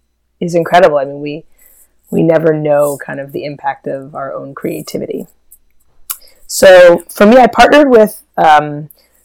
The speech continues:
Rabbi Elliot Kuka. We were, were friends, and I sort of approached him and had this idea. And I think it came up because I was thinking so literally about binding, right? And we talk about in the Shema, you should bind these words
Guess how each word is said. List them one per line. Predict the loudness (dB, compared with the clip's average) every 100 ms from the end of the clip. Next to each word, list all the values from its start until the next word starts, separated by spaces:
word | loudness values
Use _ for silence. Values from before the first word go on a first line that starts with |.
| _
Rabbi | 2 4 6 4
Elliot | 6 4 4 2
Kuka. | -4 2 6 6
We | 6
were, | 4 4 2 -2 -6
were | -4 -4
friends, | 0 2 2 0 -6 -8 -4
and | -2 -2 -6 -10 -16 -8
I | -8
sort | -4 0 0
of | -2
approached | -2 0 0 0 0
him | 0
and | -2 -8 -12 _ _ _ _ _ _ -6
had | 2 4
this | 4 4
idea. | 4 4 4 6
And | 6
I |
think | 4 0 -2
it | -4
came | -2 2 4
up | 2 2
because | -4 2 6 6 6 2 -2 0
I | 4
was | 4 2
thinking | -2 0 -2 2
so | 2 4
literally | 6 8 8 6
about | 6 4
binding, | 4 4 4 4 -2 -8 -20 _ _ _ _ _ _
right? | 2 4 6
And | 4
we | 0
talk | 2 2 4
about | 4 6 6 4 2
in | -2 0 -4
the |
Shema, | -6 0 2 2 2 -2 -6 -14 _ _ _
you | -6
should | -2 0 2
bind | 4 4 4 2
these | -2 -2
words | 4 6 6 4 -2 -12 -18